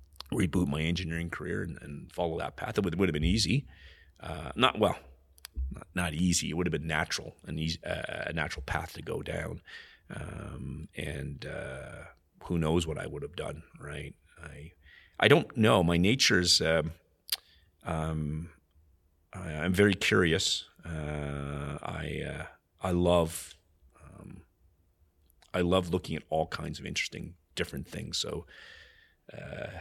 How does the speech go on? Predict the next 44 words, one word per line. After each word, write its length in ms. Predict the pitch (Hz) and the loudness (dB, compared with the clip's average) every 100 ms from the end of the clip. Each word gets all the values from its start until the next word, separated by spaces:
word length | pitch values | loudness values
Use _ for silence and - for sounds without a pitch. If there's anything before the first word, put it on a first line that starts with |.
| - - - - - | -16 -20 -14 -12 -6
I 60 | 87 | -2
guess 160 | 87 | -2
I 60 | - | -4
could 160 | - - _ | -10 -20 _
call 160 | - - | -8 -6
myself 340 | 78 - - | -4 -6 -8
a 40 | - - | -14 -6
bit 100 | 82 | -6
of 60 | |
a 60 | 69 | -6
polymath. 720 | - 82 80 71 67 - - - - | -2 0 2 0 -6 -10 -14 -20 -18
I 80 | 76 | -14
mean, 240 | 73 73 | -10 -8
I 60 | 76 | -6
love 320 | 80 78 76 | -2 -2 -2
all 340 | - - - - - | -4 -4 -6 -10 -8
subjects, 640 | - - - - - - _ _ _ - - - | -8 -4 -6 -4 -4 -4 _ _ _ -20 -20 -20
history, 460 | - 80 - - 82 | -8 -4 -2 -4 -8
philosophy, 800 | - - 78 76 - - - - _ _ _ _ _ _ | -8 -6 -4 -4 -8 -6 -8 -10 _ _ _ _ _ _
arts, 460 | - - - - - - - | 0 0 2 2 0 -6 -20
uh, 160 | 85 - | -18 -10
music, 420 | 76 73 71 - - - - _ 87 | -6 -4 -6 -8 -14 -16 -18 _ -14
right, 300 | 85 71 - | -10 -10 -10
design. 560 | 82 85 78 73 73 76 - | -6 -6 -4 -6 -8 -10 -16
Um, 760 | - - - - - - 76 - | -14 -12 -10 -10 -8 -8 -8 -6
and, 240 | - 87 - | -4 -4 -2
and 220 | 85 82 - - - _ _ | -2 -2 -6 -20 -20 _ _
the 100 | - | 4
more 180 | 98 110 | 8 10
you 120 | 101 | 10
do 220 | 90 107 117 | 8 8 8
these 220 | 92 - | 6 4
things, 280 | 87 87 87 | 2 2 2
the 60 | |
more 140 | 82 85 | 2 4
you 120 | 80 | 4
go 120 | 80 | 2
down 260 | 80 80 80 | 2 0 0
these 120 | 76 | -2
little 140 | 80 | -2
rabbit 300 | 78 82 85 | 0 2 0
holes, 340 | 82 80 78 - | -2 -4 -4 -4
the 80 | |
more, 460 | 78 78 78 76 - | -4 -2 0 -2 -4